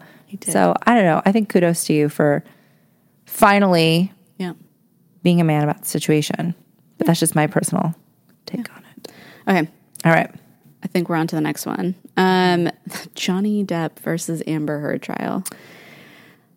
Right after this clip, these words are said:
Speaker 1: <sighs> This is, this is, this, <laughs> like, this is getting wild.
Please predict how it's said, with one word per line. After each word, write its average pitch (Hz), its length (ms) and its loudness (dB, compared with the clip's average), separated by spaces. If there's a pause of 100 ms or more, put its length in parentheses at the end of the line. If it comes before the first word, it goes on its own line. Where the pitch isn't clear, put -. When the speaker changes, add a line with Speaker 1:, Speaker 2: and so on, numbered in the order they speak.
(180)
Speaker 1:
<sighs> - 80 -10 (1300)
This 254 300 2
is, 349 540 2 (400)
this 226 280 0
is, 277 260 0
this, 208 180 -2 (500)
<laughs> - 240 -8 (960)
like, 220 260 0 (460)
this 247 200 2
is - 80 -4
getting 262 220 2
wild. - 480 -2